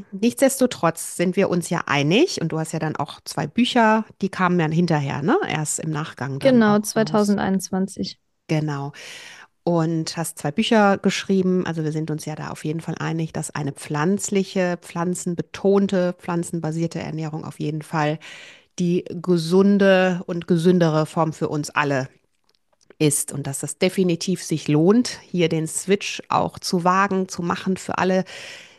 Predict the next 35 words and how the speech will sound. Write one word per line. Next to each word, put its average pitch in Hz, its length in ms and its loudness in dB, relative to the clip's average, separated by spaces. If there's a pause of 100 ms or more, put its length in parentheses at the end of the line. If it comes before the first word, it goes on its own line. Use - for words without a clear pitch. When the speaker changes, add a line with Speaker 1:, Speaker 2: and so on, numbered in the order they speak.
(300)
Speaker 1:
denen 190 200 6
das 170 440 0 (220)
jetzt - 680 -4
neu 180 280 6
ist, 160 420 0
denen 170 140 0
das 180 160 -2
schwerfällt. 156 680 -2
Also - 160 -6
ich 165 140 -6
hab - 120 -8
ja - 160 -4 (300)
immer 185 280 4
wieder, 170 300 2
ich 170 120 -6
hab 185 100 -4
ja 175 80 0
auch 185 60 -2
zwei - 200 0
Bücher 175 280 0
geschrieben 170 480 -2
und 165 260 -4 (180)
da 160 180 0
sind 165 180 -6
ja - 140 -6
auch - 200 -8 (120)
nur 208 360 2
pflanzliche, 254 880 -2 (680)
also 160 220 0
pflanzliche 185 720 -2
und, 165 360 -4
äh, 160 360 -2
pflanzenbetonte 190 1040 -2
Rezepte 214 480 -6
drin. 226 260 0